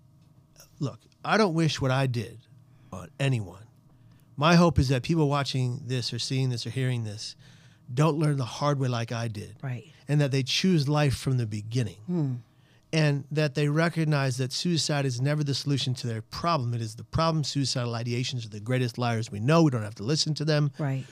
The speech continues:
Speaker 1: Suicide does not take the pain away. It only makes it impossible for things to ever get better.
Speaker 2: Hmm.
Speaker 1: That said, I don't have survivor's guilt.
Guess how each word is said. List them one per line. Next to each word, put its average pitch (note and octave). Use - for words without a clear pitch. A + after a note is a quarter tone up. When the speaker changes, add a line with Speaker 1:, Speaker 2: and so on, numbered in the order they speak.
Speaker 1:
Suicide D#3
does C#3+
not D3
take B2+
the A#2
pain B2
away. B2
It A2+
only C3
makes C3
it C#3
impossible B2
for A2+
things A2+
to -
ever A#2
get B2
better. G#2
Speaker 2:
Hmm. C3+
Speaker 1:
That C3+
said, -
I -
don't D3+
have C#3+
survivor's G#2+
guilt. A2+